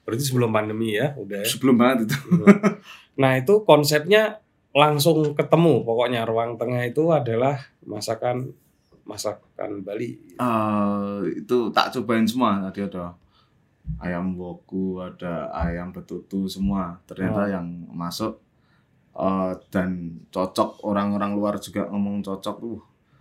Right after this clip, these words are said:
Speaker 2: aku nih Jogja, mubeng-mubeng, muter-muter di Jogja, makanannya manis-manis ya, gitu.
Speaker 1: Iya.
Speaker 2: Oh, ini cocok nih, gitu. Seperti, ya, ayam betutu itu, ayam geprek sambal matah itu, eh,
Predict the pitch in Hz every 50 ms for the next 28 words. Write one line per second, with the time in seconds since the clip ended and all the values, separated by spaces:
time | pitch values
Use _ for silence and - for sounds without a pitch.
0 | _ _ _ _ _ _ _ _ _ _ _ _ _ - 101 101 117 127 127 131
1 | 127 113 95 - - 120 127 131 127 113 104 101 95 101 120 123 131 - - -
2 | _ - - _ 107 107 107 110 113 117 117 107 120 135 127 143 - 113 104 -
3 | 101 95 - - 135 139 - - - - - 101 107 107 113 113 117 127 135 139
4 | 131 131 131 131 127 - 131 131 147 147 139 120 107 104 90 90 82 85 82 -
5 | _ _ - 113 107 98 98 - 104 110 127 135 135 - - _ _ - 113 110
6 | 107 151 147 143 143 127 127 131 135 131 127 123 113 98 90 90 92 87 _ _
7 | - - _ _ _ _ _ - - - - - _ _ - _ _ - - -
8 | - 101 95 110 107 107 107 107 107 101 101 104 - - - _ _ _ - 117
9 | 113 110 110 113 117 113 110 98 113 107 113 113 113 110 139 143 151 151 147 147
10 | 143 127 113 113 113 117 113 110 - 95 - 104 104 - 117 110 104 101 101 101
11 | 98 - 104 117 113 107 135 143 143 143 143 - _ _ _ _ _ _ _ _
12 | _ _ _ _ _ _ - 110 110 110 98